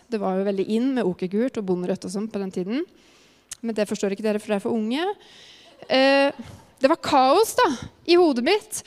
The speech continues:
Kjente at tårene pressa på. Det var forvirring.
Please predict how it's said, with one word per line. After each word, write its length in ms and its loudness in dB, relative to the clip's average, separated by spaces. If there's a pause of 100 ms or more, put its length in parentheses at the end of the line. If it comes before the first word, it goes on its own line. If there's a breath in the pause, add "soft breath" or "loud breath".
(180 loud breath)
Kjente 480 0
at 240 -6 (280 loud breath)
tårene 1160 2
pressa 480 -4
på. 220 2 (760 loud breath)
Det 140 0
var 100 6
forvirring. 640 4